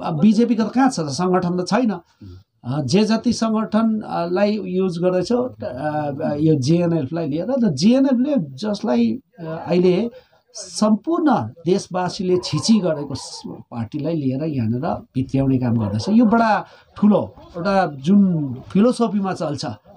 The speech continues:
Speaker 1: आरएसएस, बिजेपी जुन फिलोसफीमा चल्छ, त्यसले देशलाई जुन प्रकार ध्वंस गर्दैछ, भोलि गएर हामीलाई पनि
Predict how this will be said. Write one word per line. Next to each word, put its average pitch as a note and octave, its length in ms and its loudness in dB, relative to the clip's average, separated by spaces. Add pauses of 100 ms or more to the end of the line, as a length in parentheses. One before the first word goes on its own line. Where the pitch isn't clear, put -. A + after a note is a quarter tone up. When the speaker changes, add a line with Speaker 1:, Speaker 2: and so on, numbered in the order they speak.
(100)
Speaker 1:
आरएसएस, E3+ 640 -2
बिजेपी F#3 360 2
जुन F3 180 2
फिलोसफीमा E3 680 0
चल्छ, B2+ 260 -4 (440)
त्यसले A#3 440 4 (200)
देशलाई G3+ 600 0
जुन F3 220 0
प्रकार E3 260 0
ध्वंस B2+ 320 0
गर्दैछ, D#3 380 0
भोलि C3 380 2
गएर C3 280 0 (580)
हामीलाई C#3+ 320 4
पनि E3+ 300 0